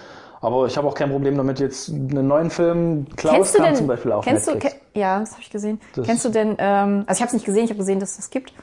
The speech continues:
Speaker 1: Obwohl ich
Speaker 2: Kennst
Speaker 1: den
Speaker 2: du
Speaker 1: auch
Speaker 2: denn
Speaker 1: nicht
Speaker 2: alle
Speaker 1: unbedingt
Speaker 2: Weihnachtsfilme, die
Speaker 1: Nee.
Speaker 2: es gibt, schon?
Speaker 1: Ich muss auch nicht unbedingt Weihnachtsfilme gucken. Also
Speaker 2: Ja, aber Frage ist, kennst du die? Ich hab zum Beispiel noch nie
Speaker 1: Nö, kenn
Speaker 2: Der
Speaker 1: ich nicht.
Speaker 2: Grinch gesehen. Das ist was,
Speaker 1: Ja,
Speaker 2: was
Speaker 1: den
Speaker 2: ich
Speaker 1: kenn
Speaker 2: eigentlich,
Speaker 1: ich.
Speaker 2: eigentlich nachholen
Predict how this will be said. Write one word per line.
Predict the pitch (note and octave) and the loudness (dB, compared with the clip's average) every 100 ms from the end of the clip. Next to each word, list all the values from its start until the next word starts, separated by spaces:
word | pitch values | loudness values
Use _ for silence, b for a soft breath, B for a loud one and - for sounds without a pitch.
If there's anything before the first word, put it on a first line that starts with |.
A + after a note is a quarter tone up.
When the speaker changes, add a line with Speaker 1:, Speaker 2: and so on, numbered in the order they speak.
| B B B | B B B
Speaker 1:
Obwohl | G#2+ C3+ | -2 2
ich | |
Speaker 2:
Kennst | D#4+ - | 4 4
Speaker 1:
den | |
Speaker 2:
du | |
Speaker 1:
auch | C#4+ | 4
Speaker 2:
denn | E3 | 4
Speaker 1:
nicht | E3+ | 4
Speaker 2:
alle | G#3 G#3+ | 4 4
Speaker 1:
unbedingt | G3 F#3 | 2 0
Speaker 2:
Weihnachtsfilme, | F#3+ F#3+ - G3+ F#3+ | -2 -6 -8 -4 -2
die | - | -2
Speaker 1:
Nee. | F3+ | -2
Speaker 2:
es | - | -2
gibt, | G#3+ - - - | -6 -8 -20 -16
schon? | - G3 F3 F3 | -4 -2 0 -2
Speaker 1:
Ich | - | -2
muss | D#3+ E3 | -2 0
auch | C#3 | -2
nicht | A#2+ A#2 | -2 -2
unbedingt | G#2 A2+ G#2+ - | -4 -2 -4 -2
Weihnachtsfilme | G#2 B2+ - A#2 G#2 | -4 -4 -6 -8 -8
gucken. | G#2+ G#2 B2 - - b b b b | -8 -10 -12 -16 -20 b b b b
Also | - F3 | -6 -2
Speaker 2:
Ja, | |
aber | E3 E3 G3+ - | 0 -2 -6 -16
Frage | - F3+ F3+ | -10 -8 -8
ist, | - | -8
kennst | D#4+ - | -10 -8
du | |
die? | G3 | -8
Ich | - | -6
hab | - | -6
zum | E4+ | -4
Beispiel | C4+ A3+ | -4 -2
noch | G3+ | 0
nie | A3+ | 2
Speaker 1:
Nö, | F#4+ | 2
kenn | - C4 | 2 0
Speaker 2:
Der | |
Speaker 1:
ich | B3+ | 4
nicht. | C#4 B4 | 4 4
Speaker 2:
Grinch | - - | 0 -6
gesehen. | E3+ E3 F3 F3+ | -4 -4 -6 -10
Das | - - | -10 -10
ist | - - - | -8 -10 -8
was, | - F#3+ | -6 -2
Speaker 1:
Ja, | F#3+ | -2
Speaker 2:
was | B3 | -2
Speaker 1:
den | - | -4
Speaker 2:
ich | |
Speaker 1:
kenn | - | -4
Speaker 2:
eigentlich, | F2+ - | -6 -8
Speaker 1:
ich. | - | -6
Speaker 2:
eigentlich | A#3 A#3 A#3+ | -4 -4 -4
nachholen | A#3+ - F3+ | -6 -4 -4